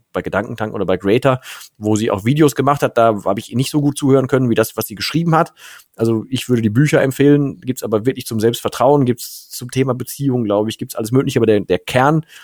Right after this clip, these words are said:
ihres Werks ist halt so, das Kind in dir muss Heimat finden, wo geklärt wird, was dein Sonnenkind ist und was dein Schattenkind ist. Ähm,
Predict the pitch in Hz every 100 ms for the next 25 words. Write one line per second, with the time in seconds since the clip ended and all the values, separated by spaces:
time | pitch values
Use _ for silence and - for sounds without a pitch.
0 | _ - 120 120 - 110 127 - 107 101
1 | 101 - 98 90 - 107 92 92 82 107
2 | 113 107 117 107 90 90 85 - 98 -
3 | 92 - 85 78 85 87 98 98 101 95
4 | - - 78 - 76 135 143 147 143 151
5 | - - - - - _ - 101 98 95